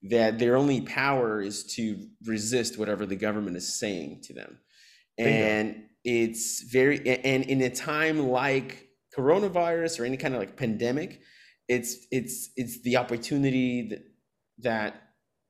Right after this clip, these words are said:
Speaker 1: these marginalized people economically, socially, you know, however you wanna dissect it, uh, uh, sociologically speaking,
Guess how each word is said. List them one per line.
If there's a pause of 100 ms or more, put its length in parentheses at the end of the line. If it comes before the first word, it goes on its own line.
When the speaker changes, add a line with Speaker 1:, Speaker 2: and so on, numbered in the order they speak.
(640)
Speaker 1:
these
marginalized
people
economically,
socially, (360)
you
know,
however
you
wanna (720)
dissect
it, (200)
uh,
uh,
sociologically
speaking,